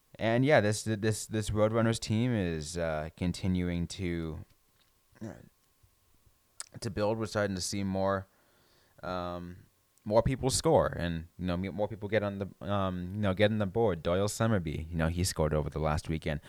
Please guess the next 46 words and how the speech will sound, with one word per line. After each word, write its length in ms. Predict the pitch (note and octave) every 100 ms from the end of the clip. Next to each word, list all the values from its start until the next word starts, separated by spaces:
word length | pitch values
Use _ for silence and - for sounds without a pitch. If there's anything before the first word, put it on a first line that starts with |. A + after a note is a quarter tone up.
| - -
I'm 100 | D#2+
not 140 | D#2 D#2
sure 180 | - E2
if 80 |
he 120 | - D#2+
will 160 | D#2
score 260 | - D#2+ D2
this 240 | G2 -
week, 260 | F#2+ F2 -
but, 200 | F#2 E2+ - - - -
you 140 | F2+
know, 240 | F#2 G#2 A2+ - - -
more 360 | F2 F2 G#2+ C3+
names 260 | B2 B2
are 60 | A#2+
starting 320 | A2+ A2 G#2+
to 80 | G#2+
pop 360 | - A2 G2+ -
up. 280 | G#2 - - - -
Kevin 340 | C3 B2 B2
Roy, 260 | A2+ B2+ B2+
you 180 | A#2 G#2+
guys 340 | A#2 A2 G#2+
know 200 | G#2 G#2
his 220 | A2 G2
name, 440 | G#2+ G#2+ G#2 G2+ F#2+
maybe. 460 | F#2+ G#2+ G#2 G#2+ G#2+ - - - -
Um, 560 | F2 F#2 F2+ F2+ F2 E2+
maybe 280 | F#2 G2+ G#2+
I've 120 | F#2+
mentioned 260 | G#2 G2+ G#2
his 120 | G2
name 200 | G2 G2+
several 280 | - G#2 G2
times, 220 | A2 A2+
but 120 | A#2+
he's 160 | D3+ -
got 180 | A3+
seven, 440 | G3 G#3 A3+ G#2 - _ -
seven 380 | - D#3 F3+ E3
goals 220 | B2+ A2
in 60 | F2+
the 80 |
season. 420 | D#2+ D#2 C#2+ C2+ - _ _ _ _ - -
Um, 440 | F2 F2 D#2 D#2+ F#2+ - _ _ _ _ _ _ _ _ _ _ _ _ _ _ -
so 500 | - - G#2 F#2+ F#2